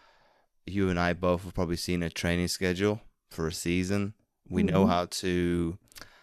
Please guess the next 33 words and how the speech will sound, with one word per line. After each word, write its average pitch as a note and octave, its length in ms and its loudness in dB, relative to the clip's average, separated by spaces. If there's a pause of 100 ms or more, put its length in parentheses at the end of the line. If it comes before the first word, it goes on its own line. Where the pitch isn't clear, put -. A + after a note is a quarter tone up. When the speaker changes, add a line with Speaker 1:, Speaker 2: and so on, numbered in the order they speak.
(400)
Speaker 1:
let's - 120 -12
see F2 100 -8
if E2 60 -10
I D#2+ 100 -2
get D2 140 -6
this D#2 200 -12
right, D#2+ 240 -2
if D2+ 120 -12
I E2 40 -6
can E2 80 -10
remember D#2 300 -6
right. D#2+ 240 -4 (100)
Um, E2+ 500 0 (120)
mi-, G2 240 0 (120)
uh, F#2 40 0
it's F2 140 -2
not D2+ 120 -4
micromanage, E2 680 -2
but F#2 240 -4
macromanage, G2 920 2
as F2 200 -2
in F2+ 160 0
to, - 220 -4
in E2+ 160 -6
cycles. E2+ 760 0 (340)
So - 220 -2
we F2+ 160 0
should G#2 340 -2
be F#2+ 180 4
able F2+ 340 2
to F2 800 0 (840)
<laughs> - 600 -6
almost F#2+ 840 2